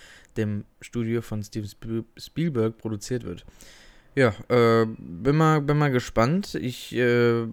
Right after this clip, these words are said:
ich mein, bei Steven Spielberg, der hat, der hat immer einen guten Riecher, was so Stoffe und so angeht. Da könnte schon was Gutes auf uns zukommen. So,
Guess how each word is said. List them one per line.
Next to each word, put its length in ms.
ich 100
mein, 200
bei 80
Steven 320
Spielberg, 680
der 680
hat, 420
der 80
hat 140
immer 180
einen 140
guten 200
Riecher, 420
was 160
so 100
Stoffe 320
und 80
so 100
angeht. 380
Da 140
könnte 240
schon 160
was 120
Gutes 300
auf 140
uns 180
zukommen. 480
So, 240